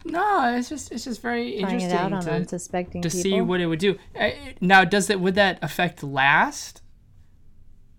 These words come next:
Speaker 1: Do we, like, 'cause, 'cause it
Speaker 2: Um,
Speaker 1: would be a memory.
Speaker 2: It wouldn't la-,
Speaker 1: So,
Speaker 2: oh, oh, I
Speaker 1: right,
Speaker 2: see what you're
Speaker 1: right,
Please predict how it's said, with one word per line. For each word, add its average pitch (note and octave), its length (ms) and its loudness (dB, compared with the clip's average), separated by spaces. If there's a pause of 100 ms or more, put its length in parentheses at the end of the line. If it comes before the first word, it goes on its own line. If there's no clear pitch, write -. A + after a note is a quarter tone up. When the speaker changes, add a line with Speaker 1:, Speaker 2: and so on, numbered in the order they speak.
(140)
Speaker 1:
Do F3 140 0
we, F#3 140 2
like, D#3+ 420 0
'cause, D#4 280 2
'cause G3 200 4
it G3 40 4
Speaker 2:
Um, F#3+ 80 0
Speaker 1:
would F3+ 40 -4
be G3 160 0
a E3+ 60 4
memory. D#3 1000 0 (1400)
Speaker 2:
It D#4+ 100 2
wouldn't G#4+ 280 2
la-, D4 220 4 (280)
Speaker 1:
So, C4 80 -2
Speaker 2:
oh, C4+ 460 4
oh, A#3+ 260 2
I G#3 160 2
Speaker 1:
right, B3 80 2
Speaker 2:
see A#3 140 -2
what F#3+ 80 0
you're F#3+ 80 2
Speaker 1:
right, A3 140 4